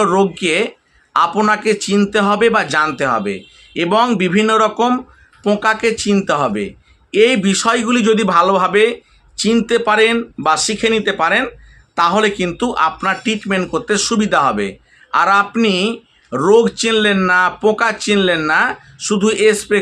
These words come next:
করেই যাচ্ছেন, তাহলে কিন্তু শশার ভালো ফলন করতে পারবেন না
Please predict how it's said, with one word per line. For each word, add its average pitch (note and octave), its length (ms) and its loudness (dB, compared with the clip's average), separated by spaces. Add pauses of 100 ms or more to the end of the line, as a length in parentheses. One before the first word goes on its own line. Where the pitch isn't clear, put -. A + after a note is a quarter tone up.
করেই A#3 260 2
যাচ্ছেন, G3 480 -2 (480)
তাহলে F#3+ 380 2
কিন্তু E3+ 380 -4 (400)
শশার G3+ 580 0
ভালো E3+ 320 0 (140)
ফলন E3 300 0
করতে E3 320 -6
পারবেন F3 480 -2
না C#4 80 2